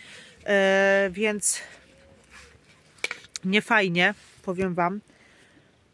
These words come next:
I w nocy też ma być tak właśnie zero, dwa stopnie, tam cztery. I dni mają być takie właśnie chłodne. Kurczę, no jakby było tak ciepło jak ostatnio, to już bym miała cały ogródek, wszystko skończone, a tak to człowiek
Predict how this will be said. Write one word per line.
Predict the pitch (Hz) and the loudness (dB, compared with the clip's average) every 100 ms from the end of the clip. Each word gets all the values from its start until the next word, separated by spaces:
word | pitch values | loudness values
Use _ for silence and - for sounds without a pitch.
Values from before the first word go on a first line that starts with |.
| - | -4
I | 233 226 214 | 2 2 2
w | |
nocy | 220 240 - | 2 0 0
też | 226 226 | -2 -2
ma | 233 208 | 0 -2
być | 202 - | -2 -4
tak | - 185 - - - - - _ - _ - | -2 -2 -4 -18 -20 -20 -20 _ -20 _ -2
właśnie | 208 - 196 | -2 0 -6
zero, | 170 269 254 240 220 214 - _ - | 2 6 6 6 2 0 -6 _ -16
dwa | 185 175 220 220 208 | -12 0 4 4 2
stopnie, | - - 190 - 175 | -2 -8 -8 -8 -12
tam | 151 143 | -10 -12
cztery. | - - 202 196 185 180 180 _ _ _ _ _ | -14 -8 -2 -2 -2 -4 -6 _ _ _ _ _
I | 226 233 | -6 -6
dni | 190 202 220 | -4 -4 -4
mają | 202 196 196 | -2 -2 -2
być | 202 | -4
takie | - 185 208 | -6 -6 -2
właśnie | 175 165 202 | -2 -4 -8
chłodne. | 185 - 220 180 160 139 127 _ - - - - | -8 -4 -2 -2 -4 -6 -8 _ -20 -20 -20 -16
Kurczę, | - 277 233 - 196 | -2 0 0 0 0
no | 202 | 2
jakby | 214 202 208 | 0 0 -2
było | 214 233 | 0 0
tak | - 196 | 0 -4
ciepło | - 240 220 | -4 -2 0
jak | 208 | 0
ostatnio, | 208 - 214 208 | -2 -4 -6 -4
to | 208 | -4
już | 190 | -4
bym | |
miała | 190 190 | -2 -2
cały | - 233 226 196 | 0 0 2 0
ogródek, | 180 208 202 | 0 -4 -6
wszystko | - 202 - | -6 -8 -8
skończone, | - - - 220 196 214 175 170 | -8 -6 -2 0 0 -2 -2 -4
a | |
tak | - 196 | -4 -8
to | 185 | -8
człowiek | - 190 175 180 | -4 -4 -4 -6